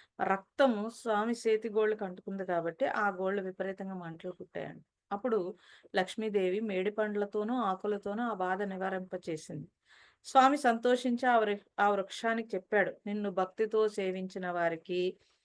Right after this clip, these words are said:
ఎలాంటి విషబాధలు ఉండవు, అలాగే నిన్ను పూజించిన వారి పాపాలు నశిస్తాయి, అభీష్టాలు నెరవేరుతాయి, నీ నీడన ఒకవేళ జపము కాని ధ్యానము కాని ఎవరైనా చేసుకుంటే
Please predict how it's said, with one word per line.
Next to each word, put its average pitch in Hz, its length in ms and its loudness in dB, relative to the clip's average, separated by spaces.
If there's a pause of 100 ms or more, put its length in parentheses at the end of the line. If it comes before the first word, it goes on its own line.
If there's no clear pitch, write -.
(320)
ఎలాంటి 226 520 4
విషబాధలు 196 720 0
ఉండవు, 175 640 -4 (100)
అలాగే 180 420 4
నిన్ను 220 260 -2
పూజించిన 226 640 0
వారి 214 220 2
పాపాలు 196 480 -2
నశిస్తాయి, 208 680 -2
అభీష్టాలు 185 600 -2
నెరవేరుతాయి, 202 680 -2 (520)
నీ 233 140 4
నీడన 254 440 4
ఒకవేళ 226 440 6
జపము 208 440 -2
కాని 240 340 2
ధ్యానము 190 500 -4
కాని 214 440 -2
ఎవరైనా 196 420 -2 (120)
చేసుకుంటే 170 640 -2